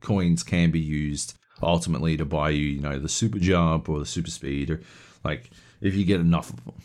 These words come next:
Like, you need a ridiculous amount, but if you get enough, you can get,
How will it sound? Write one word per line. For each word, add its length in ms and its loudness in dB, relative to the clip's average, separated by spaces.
Like, 240 -2
you 80 4
need 160 6
a 60 4
ridiculous 560 0
amount, 260 2
but 100 0
if 140 -2
you 120 2
get 100 4
enough, 360 -2
you 140 2
can 160 -8
get, 260 0